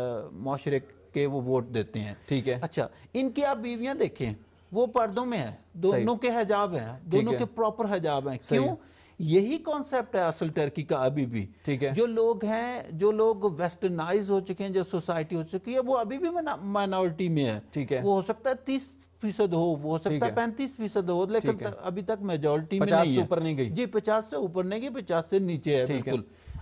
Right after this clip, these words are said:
Speaker 1: ابھی بھی جو مثلاً protest ہوئے تھے اس، ان کے، ان کے خلاف، تو وہ بھی نصف سے کم تھے۔
Speaker 2: ٹھیک ہے۔
Speaker 1: بہت سارے کم تھے، اور وہ لوگ تھے جو اس،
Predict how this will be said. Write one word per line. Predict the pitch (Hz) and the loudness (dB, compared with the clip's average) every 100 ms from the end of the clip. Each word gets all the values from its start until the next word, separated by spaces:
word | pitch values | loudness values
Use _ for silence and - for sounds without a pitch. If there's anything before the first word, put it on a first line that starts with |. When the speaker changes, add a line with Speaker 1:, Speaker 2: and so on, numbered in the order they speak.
| - | -4
Speaker 1:
ابھی | 214 247 233 | -4 -2 -6
بھی | 226 | -2
جو | 220 | 0
مثلاً | 214 202 208 | 0 -2 -4
protest | - 185 170 175 - | -2 -2 0 -2 -2
ہوئے | 165 156 | -4 -2
تھے | 160 | -2
اس، | 143 123 - | -4 -6 -6
ان | 147 147 | -6 -6
کے، | - | -6
ان | 156 147 | -4 -2
کے | 151 | -2
خلاف، | 147 127 123 127 190 220 - - - | -2 -2 -2 -4 -6 -8 -12 -20 -6
تو | - 226 | 0 0
وہ | 180 214 | 2 0
بھی | 214 302 302 - - | 0 -4 -6 -8 -6
نصف | 214 254 - - | -2 0 -2 -2
سے | 247 233 | -2 0
کم | 208 202 - | -2 -2 -2
تھے۔ | 151 113 - | -2 -2 -2
Speaker 2:
ٹھیک | 143 127 | 0 0
ہے۔ | 123 180 | -2 0
Speaker 1:
بہت | 214 226 233 | 2 2 0
سارے | 220 214 | 0 0
کم | 202 170 | -2 -4
تھے، | 160 | -2
اور | 160 175 | -2 0
وہ | 180 220 | 2 2
لوگ | 202 175 | 2 0
تھے | 160 180 | -2 0
جو | 180 190 190 - - - | 2 0 -2 -20 -20 -10
اس، | 180 - | -10 -10